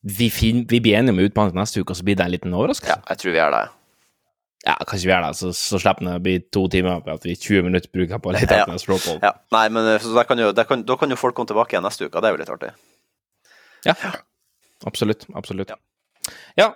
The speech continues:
Speaker 1: eh, ja, Magnus, vi skal avslutte hele
Speaker 2: Ja.
Speaker 1: med en liten, eh, punchline.
Speaker 2: Ja.
Speaker 1: Eh, har du en, eh, klar på innerlomma?
Speaker 2: Ja, det har jeg.
Speaker 1: Ja. Hvor mye tro har du på den her?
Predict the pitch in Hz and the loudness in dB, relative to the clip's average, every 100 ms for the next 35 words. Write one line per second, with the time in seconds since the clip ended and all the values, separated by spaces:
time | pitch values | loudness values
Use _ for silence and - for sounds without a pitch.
0 | - 165 175 170 170 165 160 151 147 147 | 0 2 4 6 6 6 4 4 4 4
1 | 175 160 - 143 - 131 135 - - 104 | 2 0 0 -2 2 2 2 -2 -2 2
2 | 110 117 - 98 101 101 110 - 113 101 | 2 4 2 0 -2 0 0 0 -4 -2
3 | 95 - 151 208 190 135 113 101 104 117 | -4 0 0 2 4 4 2 2 2 2
4 | 92 92 95 110 101 95 95 95 95 95 | -2 -6 -4 -2 -4 -8 -10 -10 -10 -10
5 | - 127 110 117 143 127 156 - 127 131 | -4 -2 -2 -2 0 0 0 2 2 4
6 | 131 - _ _ _ _ _ 131 117 - | 4 0 _ _ _ _ _ -6 -6 -8
7 | _ - 135 151 147 156 143 120 110 123 | _ -2 0 2 2 4 4 2 0 -4